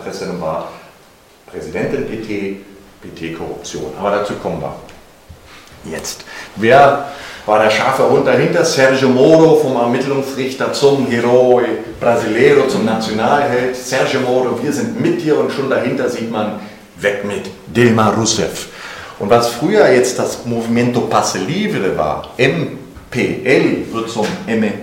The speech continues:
B L, M B L, Movimento Brasil Livre.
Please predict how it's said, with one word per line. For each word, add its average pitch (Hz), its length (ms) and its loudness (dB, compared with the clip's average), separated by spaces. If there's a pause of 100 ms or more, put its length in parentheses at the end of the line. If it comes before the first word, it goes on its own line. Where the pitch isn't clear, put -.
(180)
B 135 200 4
L, 87 420 -4
M 113 240 -2
B 101 100 0
L, - 420 -2 (180)
Movimento 107 680 -4
Brasil 104 640 -6
Livre. 117 460 -2